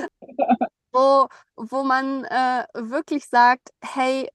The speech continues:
wir gehören zusammen und wir und gehen diesen Weg gemeinsam und wir unterstützen uns einfach auf, auch auf diesem Wege“, ne? Und das, was du auch so schön gesagt hast, man kann natürlich, jeder Einzelne auch irgendwie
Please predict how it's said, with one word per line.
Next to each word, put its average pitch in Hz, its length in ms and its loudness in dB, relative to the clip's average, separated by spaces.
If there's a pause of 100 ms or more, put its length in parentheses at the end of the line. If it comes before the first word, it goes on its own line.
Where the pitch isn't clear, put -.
wir 233 300 -2
gehören 277 360 -2
zusammen 220 400 2 (400)
und 247 300 0
wir 294 280 4
und 254 260 -4
gehen 262 400 2
diesen 254 360 0
Weg 254 200 -4
gemeinsam 262 720 0 (300)
und 220 200 2
wir 254 100 0
unterstützen - 920 -4
uns 190 280 -2
einfach 190 440 -2
auf, - 340 -2
auch 175 280 2
auf - 220 -6
diesem 170 360 -4
Wege“, 160 360 -2 (240)
ne? 185 320 -8 (400)
Und 214 240 2
das, 240 140 0
was 240 140 2
du - 100 0
auch 220 140 2
so 233 140 -8
schön 233 260 -2
gesagt 214 360 0
hast, 233 200 -4
man 214 200 -2
kann 240 180 0
natürlich, 247 480 -4 (260)
jeder 233 460 4
Einzelne 240 840 2
auch 214 260 2
irgendwie 220 720 -2